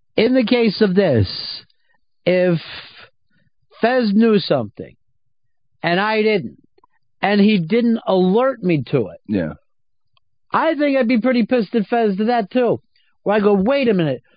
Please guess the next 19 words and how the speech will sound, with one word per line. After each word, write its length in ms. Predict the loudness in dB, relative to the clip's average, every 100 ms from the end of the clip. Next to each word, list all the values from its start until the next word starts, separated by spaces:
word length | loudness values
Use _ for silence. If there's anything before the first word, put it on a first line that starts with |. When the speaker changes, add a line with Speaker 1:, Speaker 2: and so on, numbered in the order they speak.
| _ -2
Speaker 1:
You 260 | 2 4
let 220 | 2 0
me 140 | 0 0
look 200 | 2 0
at 160 | -2 0
like 180 | -2
a 80 | -2
fucking 400 | 0 -2 0 0
idiot 400 | 0 0 2 0 -2
for 100 | -2
two 200 | 0 2
years? 520 | 2 2 2 0 -2 -8 -20 -20 _ -12 -4
I 160 | 0
thought 320 | 2 0 0
that 180 | 0 0
we 220 | 2 2
were 360 | 2 2 0 0
fucking 400 | 0 -2 0 0
friends." 520 | 0 0 2 2 0